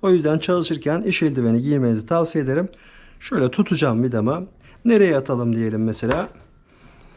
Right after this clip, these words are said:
Şöyle işaretleyelim. Şuraya bir tane, buraya bir tane atalım.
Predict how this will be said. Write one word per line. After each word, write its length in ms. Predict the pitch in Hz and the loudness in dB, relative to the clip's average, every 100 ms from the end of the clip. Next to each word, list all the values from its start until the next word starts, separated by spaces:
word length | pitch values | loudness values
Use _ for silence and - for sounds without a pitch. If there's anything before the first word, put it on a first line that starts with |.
| - - - - | -20 -20 -20 -14
Şöyle 160 | 165 180 | -8 -4
işaretleyelim. 760 | - 165 147 147 123 120 165 - - - - - - - - - - - - - - - - - - | 0 2 2 0 0 0 -4 -12 -20 -20 -20 -20 -20 -20 -20 -20 -20 -20 -20 -20 -20 -20 -20 -20 -14
Şuraya 480 | - 170 107 113 | -4 0 2 2
bir 40 | 117 | -2
tane, 480 | 113 101 117 160 - - 202 | -2 -2 0 -2 -8 -16 -2
buraya 300 | 175 135 160 | 2 2 2
bir 80 | |
tane 220 | 156 147 135 | 0 0 0
atalım. 380 | 117 117 160 | 0 -2 -2